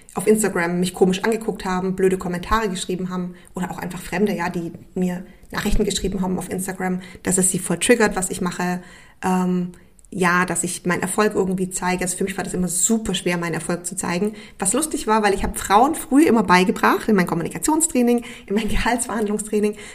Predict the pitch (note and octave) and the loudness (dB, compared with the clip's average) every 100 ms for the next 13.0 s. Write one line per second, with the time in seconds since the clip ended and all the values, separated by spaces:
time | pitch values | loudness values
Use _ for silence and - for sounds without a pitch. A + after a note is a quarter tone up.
0 | - - G#3 G#3 G#3 A#3 - - G#3 G#3+ | -14 6 6 6 2 0 0 0 4 4
1 | - - A#3+ F4+ - F#3 F#3+ F#3 - G#3+ | 2 0 2 2 4 4 4 4 4 2
2 | - - - - - - G#3 G3+ G3+ G3+ | -2 -12 -20 -20 -20 0 4 4 4 2
3 | G3+ F#3+ F#3+ - A3 B3 A#3 A3 A3+ - | 0 0 -4 -2 0 2 2 0 -2 -10
4 | - - _ _ G3 F#3+ F#3 A#3+ - A3 | -20 -20 _ _ -6 -2 0 2 4 2
5 | F#3+ - G#3+ A3 A3 G#3+ A3 - G3+ G3 | -2 -4 0 2 2 0 -4 -2 0 0
6 | F#3+ - F#3 F#3 F#3 G3 G3 - F#3 - | -2 -4 -2 -2 -4 -4 -4 -6 -8 -8
7 | F3+ F#3 - A3 A3 - - - - - | -8 -8 -8 -8 -10 -16 -20 -20 -20 -20
8 | - - - - - - - _ _ _ | -20 -20 -20 -20 -20 -20 -20 _ _ _
9 | G3 G3 G3 A3+ B3+ - A3+ A3+ A3+ G#3+ | 0 2 6 6 4 2 2 2 4 4
10 | G#3+ G#3+ G#3+ G3+ - A3 A3+ A3 - F#3+ | 4 4 4 2 -2 2 4 4 0 -2
11 | G3 F#3 G3+ F#3+ G3+ F#3+ F#3+ - - - | -2 -2 -2 0 0 -2 -4 -12 -20 -20
12 | - - A3+ A#3 A#3 G#3 G3 F#3 - | -8 0 2 4 4 6 6 4 0